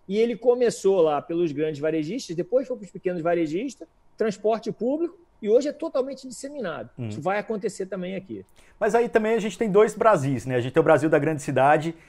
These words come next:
Speaker 2: que tá mais acostumado com esse tipo de pagamento, e tem o Brasil das pequenas cidades, onde as pessoas têm uma maior, maior resistência aí pro uso do dinheiro de plástico, né?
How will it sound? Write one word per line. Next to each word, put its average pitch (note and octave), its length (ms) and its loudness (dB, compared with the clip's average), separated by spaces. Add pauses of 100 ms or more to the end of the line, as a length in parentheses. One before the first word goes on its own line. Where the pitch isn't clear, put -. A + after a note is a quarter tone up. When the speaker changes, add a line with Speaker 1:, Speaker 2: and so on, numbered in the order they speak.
(160)
Speaker 2:
que C#3+ 160 -4
tá E3 180 10
mais D#3+ 200 8
acostumado C#3+ 460 0
com - 80 -4
esse - 100 -4
tipo - 160 -10
de - 80 -20
pagamento, C#3 440 2
e - 20 -14
tem G#3 140 4
o - 20 2
Brasil G3+ 280 4
das F#3 100 0
pequenas F#3 320 -2
cidades, F3 540 4 (240)
onde D#3 160 0
as E3+ 80 2
pessoas F3+ 420 2
têm F3+ 120 2
uma F#3 120 4
maior, F#3 480 6
maior E3 180 6
resistência F3 600 0
aí C3+ 60 0
pro C#3+ 160 0
uso C#3 200 0
do C#3+ 180 2
dinheiro C#3 240 0
de B2+ 80 -10
plástico, B2 380 0
né? B2 160 2